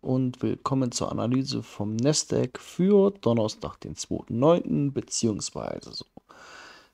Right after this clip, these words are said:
aus der Zeiteinheit die nächsten Tage, beziehungsweise sogar Wochen. Wir befinden uns derzeit im Chart der J F D Bank und wir fangen mal auf was Größerem an, und zwar auf dem H vier.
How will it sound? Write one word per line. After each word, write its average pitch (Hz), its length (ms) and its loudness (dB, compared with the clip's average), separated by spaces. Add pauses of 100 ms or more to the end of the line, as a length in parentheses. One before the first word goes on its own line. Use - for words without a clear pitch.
(200)
aus - 140 -16
der 104 160 -4
Zeiteinheit 95 920 0
die 95 100 2
nächsten 92 840 0
Tage, 131 640 2
beziehungsweise 95 680 -4
sogar 76 380 -4
Wochen. 156 400 2 (1500)
Wir 151 220 4
befinden 139 580 4
uns 95 260 -4
derzeit 78 680 -4 (160)
im - 160 -12
Chart - 480 -8
der 53 140 -8
J - 240 -8
F - 140 -14
D 151 180 2
Bank 131 460 0 (500)
und 123 80 -10
wir 117 80 -4
fangen 131 240 0
mal 120 100 0
auf - 140 -2
was - 160 -2
Größerem 185 420 4
an, 170 320 2
und 120 100 -6
zwar 104 300 -2
auf - 140 -6
dem 95 240 -8
H 69 140 -4
vier. - 300 4